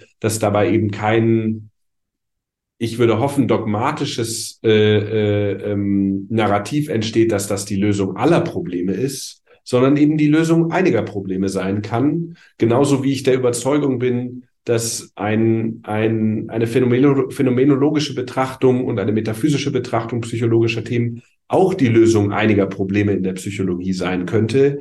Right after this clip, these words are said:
und dass die rein empirisch arbeitenden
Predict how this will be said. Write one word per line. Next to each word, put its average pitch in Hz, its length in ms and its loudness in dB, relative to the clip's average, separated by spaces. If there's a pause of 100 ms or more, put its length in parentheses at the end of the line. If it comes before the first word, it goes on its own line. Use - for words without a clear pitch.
(260)
und 117 200 2
dass 120 240 0
die 127 140 -2
rein 117 260 2
empirisch 139 540 0
arbeitenden 120 1080 -2